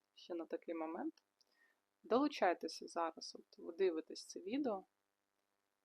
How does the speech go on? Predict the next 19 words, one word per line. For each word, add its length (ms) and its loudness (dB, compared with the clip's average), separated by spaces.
Глибокий 640 0
вдох 460 2
зробіть, 540 -8
видихайте 680 -2
повітря 520 -6
дуже 340 -8
повільно. 640 -14
І 120 2
разом 340 0
зі 140 -10
мною 280 0
давайте 440 -2
подивимось 880 -4
на 280 -10
якийсь 440 -4
аспект 440 -6
життя, 560 -10
що 280 -12
конкретно. 960 -6